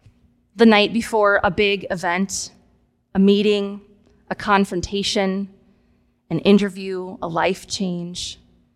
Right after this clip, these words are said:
You know the kind of night I'm talking about, where we go through all the choices and moments that have brought us to this moment where we are. A night where you second guess and you doubt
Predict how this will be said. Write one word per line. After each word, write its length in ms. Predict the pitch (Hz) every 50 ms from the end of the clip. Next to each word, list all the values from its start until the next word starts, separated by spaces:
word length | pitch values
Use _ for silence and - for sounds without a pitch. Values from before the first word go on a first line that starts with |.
| _ _ _ _ _
You 140 | - 190 196
know 480 | 196 196 202 202 208 214 214 220 214 214
the 120 | - -
kind 300 | - - 185 185 185 196
of 100 | 196 185
night 340 | 190 185 190 185 180 175 - -
I'm 100 | 170 165
talking 460 | - - - 311 320 - 202 170 160
about, 380 | 151 147 147 147 147 156 - - _ _ _ _ _ _ _ _ _ _ _ _ _ _ _ _ - - - -
where 140 | 208 208
we 120 | 208 208 190
go 160 | 175 220 214
through 240 | 202 220 208 196 180 - - - _ _ -
all 420 | - 226 233 240 247 247 247 254
the 100 | 214 226
choices 840 | 226 - - - 269 262 285 - - - 269 254 240 240 240 226 202
and 240 | - 185 185 185
moments 500 | 190 208 226 254 254 254 254 254 254 247
that 120 | - 208 180
have 180 | 175 160 -
brought 300 | - 202 214 214 226 233
us 340 | 233 233 233 247 - - - -
to 140 | - 202
this 500 | 156 151 - - 254 269 254 - - -
moment 460 | - 208 208 214 220 220 214 214 - -
where 240 | 190 202 196 190
we 160 | 180 185 180 -
are. 480 | 160 170 170 160 156 170 175 180 175 - _ _ _ _ _ _ _ _ _ _ _ _ _ _ _ _ _ _ _ - - - - _ _ _ _ _ _ _ _ _ -
A 60 | 196
night 260 | 202 208 220 233 -
where 100 | 208 220
you 140 | 208 190 190
second 420 | - - - 254 262 - 233 214
guess 600 | 175 - 226 220 214 214 - - - - - - - _ _ _ _ _ _ -
and 160 | 180 190 190
you 60 | 185
doubt 680 | 170 143 - 196 185 202 196 190 - - - - - -